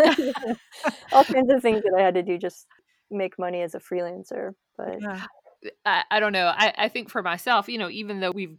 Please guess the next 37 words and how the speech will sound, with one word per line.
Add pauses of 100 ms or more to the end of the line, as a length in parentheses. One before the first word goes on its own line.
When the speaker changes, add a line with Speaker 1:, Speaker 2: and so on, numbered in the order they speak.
Speaker 3:
talked
to
different
authors
and
people
who (120)
are
very
committed
to
books
and
reading,
I
think
there's
still,
even
for
myself,
there's
<laughs>
kinda,
like,
this
veil
that
I
put
over,
you
know,
like,
"They're
a
writer,